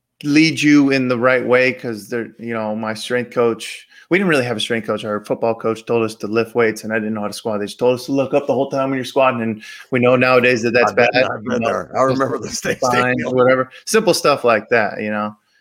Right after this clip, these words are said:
Speaker 1: So find someone that, you know, could coach you right. And that's really hard sometimes to find. And,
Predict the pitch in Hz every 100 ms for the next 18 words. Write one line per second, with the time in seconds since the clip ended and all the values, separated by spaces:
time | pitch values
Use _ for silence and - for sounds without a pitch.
0 | _ _ _ - 110 104 98 139 143 -
1 | 135 127 127 123 117 110 107 104 - 101
2 | 98 98 120 _ _ _ 135 120 - 101
3 | 98 95 104 101 95 _ _ _ _ _
4 | _ _ _ 131 131 - 120 113 117 120
5 | 117 120 113 110 110 107 95 117 113 110
6 | 110 104 101 101